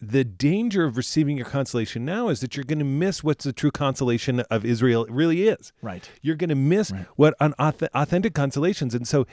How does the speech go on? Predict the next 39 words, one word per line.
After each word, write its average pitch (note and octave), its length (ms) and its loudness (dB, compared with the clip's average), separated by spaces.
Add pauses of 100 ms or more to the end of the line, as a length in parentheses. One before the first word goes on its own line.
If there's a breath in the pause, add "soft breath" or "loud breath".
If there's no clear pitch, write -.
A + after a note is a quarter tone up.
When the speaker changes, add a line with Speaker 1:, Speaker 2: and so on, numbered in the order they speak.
(180 loud breath)
Speaker 1:
as D3+ 280 4
Speaker 2:
Yeah. E3+ 80 -4
Speaker 1:
you F3 120 4
return G#3+ 600 0
to F3+ 60 -2
this C3+ 240 -4
thing F#3 260 0
that's A#2+ 160 -2
supposed - 500 -2
to E3+ 80 -4
be D3 260 -6
so C#3+ 300 -2
nice, A#2+ 840 -6 (580 soft breath)
yeah, D#3+ 320 2
you'll D#3 300 4
Speaker 2:
Yeah, E3 60 0
Speaker 1:
have G3 160 0
a F3+ 80 2
cons-, B2+ 340 -2
Speaker 2:
yeah. G2 320 -2
Speaker 1:
a, C3 100 2
a D#3+ 40 0
consolation, F#2 800 -6 (220 loud breath)
but A#2 120 2
it's - 220 -2
not, D#3 340 -2 (160)
Speaker 2:
Huh. A2 80 -10
Speaker 1:
it's F#2+ 180 -8
not, E3 300 -2
uh, C#3+ 140 0
we're D3 120 4
not E3+ 180 0
actually D#3+ 300 -2 (300)
properly E3+ 440 4
fit - 240 -8
for E3 100 -2
that D#3 180 0
nature. F3 460 -2
Speaker 2:
Yeah. F2+ 280 -4